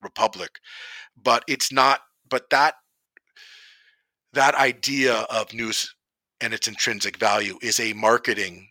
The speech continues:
message created by the news industry and news brands. It's not,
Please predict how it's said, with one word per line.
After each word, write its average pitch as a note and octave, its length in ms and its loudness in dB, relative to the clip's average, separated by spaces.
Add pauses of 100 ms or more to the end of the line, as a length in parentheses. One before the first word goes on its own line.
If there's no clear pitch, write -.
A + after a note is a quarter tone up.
(300)
message A#2+ 480 0
created A2 540 -2
by G2+ 140 -4
the F#2 100 -12
news A2+ 420 -6
industry F#2+ 460 -8
and F#2 100 -10
news B2 300 -4
brands. F2+ 500 -8
It's - 240 -6
not, A2+ 320 0